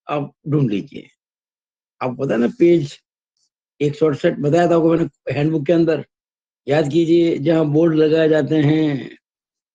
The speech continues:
तीन value है, ए, B और सी। ए, B value होती है जब एक लेग को दो बोल्ट से जोड़ा जाए, दो रो के अंदर, दो बोल्ट से नहीं, दो रो में बोल्ट लगाए जाए। Normally ऐसे हम करते नहीं, हमारे सब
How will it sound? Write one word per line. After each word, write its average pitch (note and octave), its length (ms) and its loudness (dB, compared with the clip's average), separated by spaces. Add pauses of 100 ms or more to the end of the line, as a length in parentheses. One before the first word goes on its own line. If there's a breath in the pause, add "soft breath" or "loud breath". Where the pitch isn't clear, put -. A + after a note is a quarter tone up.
(720)
तीन F3 220 2
value D#3+ 260 2
है, D#3+ 180 2
ए, D#3 160 0
B D#3+ 160 -2
और D#3 120 0
सी। D#3+ 220 -2 (120)
ए, D#3 140 -2
B E3+ 160 0
value E3 300 0
होती D#3+ 200 -2
है E3 60 0
जब D3+ 220 -2
एक D#3 180 -2
लेग D#3 260 -2
को F3 140 -2
दो D#3+ 340 -2
बोल्ट E3+ 280 0
से E3 80 0
जोड़ा D3+ 240 2
जाए, C3 260 -2 (200)
दो E3 180 0
रो E3 160 2
के D3 120 0
अंदर, G#2 260 -6 (560)
दो E3 140 2
बोल्ट E3+ 200 2
से G3+ 60 2
नहीं, A#3 220 0 (360)
दो F#3 220 2
रो G#3+ 160 2
में A3+ 140 0
बोल्ट F#3 220 0
लगाए C#3 240 0
जाए। F#2 160 -8 (640)
Normally G3+ 320 0
ऐसे G#3 140 2
हम G3+ 140 2
करते F#3 280 0
नहीं, G3 140 2
हमारे E3+ 200 2
सब F3+ 220 0